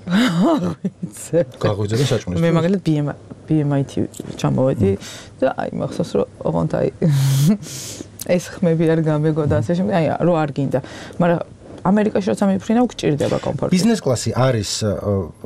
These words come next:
Speaker 2: ლაითი პრემიუმ კლასი თუ ნაორჩენი პირველი, მეორე კლასი თუ
Speaker 1: ორი ათას თორმეტი
Speaker 2: რაღაც?
Speaker 1: წლის შემდეგ.
Speaker 2: ხო, სამი ეს არის სულ.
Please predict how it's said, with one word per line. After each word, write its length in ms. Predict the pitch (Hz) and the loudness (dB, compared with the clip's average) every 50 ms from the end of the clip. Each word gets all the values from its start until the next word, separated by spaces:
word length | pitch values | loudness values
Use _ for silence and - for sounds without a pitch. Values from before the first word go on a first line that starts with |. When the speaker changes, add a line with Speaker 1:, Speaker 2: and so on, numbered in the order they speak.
| - - | -14 -8
Speaker 2:
ლაითი 580 | - 107 110 110 120 127 135 147 143 - - 156 | -4 0 2 4 4 4 4 2 0 -2 -2 -2
პრემიუმ 400 | - 139 143 143 151 156 160 160 | 0 2 2 4 4 4 4 2
კლასი 480 | - 156 165 165 160 - - 202 208 | 2 2 2 2 2 2 0 0 0
თუ 140 | 202 - 233 240 | 0 0 0 2
ნაორჩენი 760 | 208 151 127 127 131 127 127 117 - - 123 120 120 117 117 120 113 104 95 101 101 101 101 104 - - - - | 4 4 4 4 4 2 2 0 0 0 0 2 2 2 2 0 0 -2 -6 -6 -6 -8 -8 -12 -14 -20 -8 -4
პირველი, 320 | - 107 101 101 98 98 95 95 | -2 0 2 2 0 0 -2 0
მეორე 40 | |
კლასი 0 | |
თუ 80 | 95 107 | 2 2
Speaker 1:
ორი 120 | 233 247 | 2 2
ათას 220 | 240 - - - - 190 | 2 0 -2 -4 -2 -2
თორმეტი 340 | - 202 180 160 139 107 | -2 0 0 0 0 -2
Speaker 2:
რაღაც? 140 | 95 92 82 85 | -4 -4 -2 -2
Speaker 1:
წლის 200 | 131 127 123 - | -2 -2 -2 -2
შემდეგ. 360 | - 165 165 151 - - - - | 0 0 0 0 -2 -4 -8 -10
Speaker 2:
ხო, 200 | - - - 185 | -10 -4 -2 0
სამი 280 | 180 - - 170 170 175 | 0 2 2 2 2 2
ეს 160 | 170 147 - | 2 0 0
არის 220 | - 104 80 78 - | 0 -2 -2 -4 -4
სულ. 160 | - 101 85 | -4 -4 -4